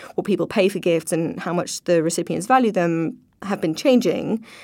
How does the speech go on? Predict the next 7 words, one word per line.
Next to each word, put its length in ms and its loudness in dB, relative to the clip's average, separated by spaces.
But 400 2
you 220 -2
can 420 6
think 300 2
about 240 2
the 60 -2
factors 580 0